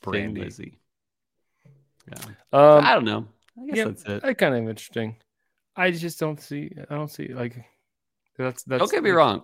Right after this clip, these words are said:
Speaker 1: Someone
Speaker 2: it's a
Speaker 1: hands me a
Speaker 2: highball.
Speaker 1: brandy old fashioned
Speaker 2: That's a
Speaker 1: with, with
Speaker 2: highball.
Speaker 1: Sprite in it,
Speaker 2: That's a,
Speaker 1: I'll
Speaker 2: you,
Speaker 1: drink it.
Speaker 2: when you add soda to something, you've got a highball. That's not an
Speaker 1: No,
Speaker 2: old,
Speaker 1: no, no,
Speaker 2: that's
Speaker 1: like,
Speaker 2: not a
Speaker 1: yeah, but what if it's Sprite or seven up? That's a different story.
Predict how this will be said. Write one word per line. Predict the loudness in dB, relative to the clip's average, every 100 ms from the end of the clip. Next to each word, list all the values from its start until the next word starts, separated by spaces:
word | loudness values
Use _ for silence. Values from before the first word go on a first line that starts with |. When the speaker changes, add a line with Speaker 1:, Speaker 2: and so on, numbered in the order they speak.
| -4
Speaker 1:
Someone | -2 0 4
Speaker 2:
it's | 6
a | 6
Speaker 1:
hands |
me | 8
a |
Speaker 2:
highball. | 8 6
Speaker 1:
brandy | 4 2 2
old | 0 2
fashioned | 2 4 4 2
Speaker 2:
That's |
a |
Speaker 1:
with, | 4
with |
Speaker 2:
highball. | 4 6 6 4
Speaker 1:
Sprite | 4 0
in | 0
it, |
Speaker 2:
That's | 0 0
a, | -6 -6 -14 -2
Speaker 1:
I'll | 0 2
Speaker 2:
you, |
Speaker 1:
drink | 2 0 -2
it. | -12 _ _ 0
Speaker 2:
when | 4
you | 4 4
add | 2 -2
soda | -2 -2 0
to | -2
something, | -4 -8 -6 -8
you've | -4
got | -2 -2
a |
highball. | 0 -2 0 -4 -8
That's | -10 -8
not | -8 -6
an |
Speaker 1:
No, | -4
Speaker 2:
old, | -2
Speaker 1:
no, | -2
no, | -2
Speaker 2:
that's | 0
Speaker 1:
like, | -2 -2
Speaker 2:
not | -10
a | -18 -6
Speaker 1:
yeah, | -4 -2
but | -2
what | -2 -4
if | -6
it's | -10
Sprite | -12 0 2 2 -2
or |
seven | -4 -4 -4 -4
up? | -4 -6
That's | -8 -10
a | -8
different | -10 -10 -16
story. | -20 -18 -16 -18